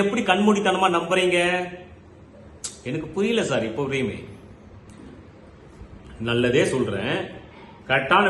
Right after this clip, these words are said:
விஷயத்த சொல்றேன், அந்த பிரீமியம் அதுக்கு மேல போகாதுன்னு சொல்றேன். அந்த பிரீமியம் என்ட்ரி எல்லாருமே சொல்லிடுவாங்க, எக்ஸிட் எங்க? நான் கேட்க கேள்வி அதான்.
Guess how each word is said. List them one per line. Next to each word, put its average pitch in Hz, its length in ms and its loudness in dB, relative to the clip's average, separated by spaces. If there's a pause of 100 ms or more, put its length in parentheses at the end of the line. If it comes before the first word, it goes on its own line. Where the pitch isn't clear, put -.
விஷயத்த 151 240 -2
சொல்றேன், 127 680 -2 (280)
அந்த 143 180 0
பிரீமியம் 180 320 6
அதுக்கு 151 180 2
மேல 170 180 2
போகாதுன்னு 160 680 6
சொல்றேன். 131 680 -2 (200)
அந்த 135 140 -4
பிரீமியம் 202 460 2
என்ட்ரி 202 400 2
எல்லாருமே 170 380 4
சொல்லிடுவாங்க, 135 800 0 (300)
எக்ஸிட் 202 400 6
எங்க? 220 560 4 (1300)
நான் 127 100 -6
கேட்க 156 200 0
கேள்வி 165 300 2
அதான். 117 320 -2